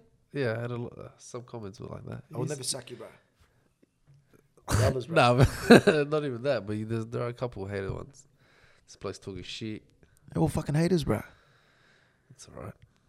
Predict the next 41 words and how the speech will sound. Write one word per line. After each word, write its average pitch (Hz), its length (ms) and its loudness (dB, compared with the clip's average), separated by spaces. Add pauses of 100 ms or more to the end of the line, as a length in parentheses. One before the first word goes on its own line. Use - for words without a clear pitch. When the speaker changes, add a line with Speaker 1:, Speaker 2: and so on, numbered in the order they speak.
(380)
Speaker 2:
Haters 147 280 4
are - 20 2
gonna 143 200 4
hate, 143 280 2
brother. 147 320 0 (400)
Speaker 1:
Numbers 101 340 -2
going 92 300 -4
up. 120 140 -6 (580)
Speaker 2:
Yeah. 143 280 0 (580)
I 113 60 0
love 131 220 6
the 123 60 -10
people 123 280 -10
that 104 120 -8 (220)
do 113 180 0
nice 104 260 0
comments, 104 380 -4
but - 180 -8 (200)
Speaker 1:
Yeah. - 260 -10 (540)
Nice 127 260 -6
comments 92 320 -12
make - 140 -18
you - 60 -20
feel 90 220 -16
good, - 200 -20
you - 140 -20
know? 117 60 -12 (560)
Speaker 2:
Yeah. 98 220 -6 (720)
Speaker 1:
How's 113 140 -2
the 110 40 -8
book 117 140 -6
going? 98 220 -8 (160)
Speaker 2:
It's - 100 -16
going 120 220 -2
good. 127 120 -2 (1080)
It's - 100 -18
gonna 139 140 -2
be 127 60 -6
a 123 40 -6
good 127 140 -6
book. 135 300 -8